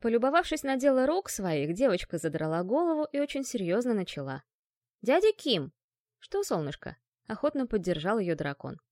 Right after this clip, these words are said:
«Дядя Ким!» повторила она. «А вы женаты?» «Нет, а что?» с некоторой опаской ответил ящер,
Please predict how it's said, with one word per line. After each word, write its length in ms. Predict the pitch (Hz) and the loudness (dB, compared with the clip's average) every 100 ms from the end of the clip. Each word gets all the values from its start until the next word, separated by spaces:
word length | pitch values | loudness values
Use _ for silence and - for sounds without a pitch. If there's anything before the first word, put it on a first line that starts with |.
| _ _ _ _ _ | _ _ _ _ _
«Дядя 260 | 240 294 403 | 0 2 2
Ким!» 280 | - 190 - _ _ _ _ _ | 2 -2 -2 _ _ _ _ _
повторила 520 | 190 - 180 165 151 | -6 -4 -4 -2 -2
она. 220 | 147 139 - _ _ _ | -4 -8 -12 _ _ _
«А 80 | - | -4
вы 120 | 226 | 0
женаты?» 520 | 247 285 415 466 196 - _ _ _ _ _ _ _ _ | 0 2 2 2 -2 -4 _ _ _ _ _ _ _ _
«Нет, 440 | 160 139 147 302 220 | -10 -6 -4 -2 -2
а 80 | 180 | -6
что?» 420 | - 139 139 269 _ _ _ _ - | -8 -8 -8 -8 _ _ _ _ -16
с 140 | - | -6
некоторой 480 | 254 247 240 262 302 | -4 -2 0 2 2
опаской 420 | 277 170 - 175 | 2 0 0 -4
ответил 360 | 165 165 - 180 | -4 -4 -2 -2
ящер, 460 | 233 381 - 269 | 0 -2 -4 -6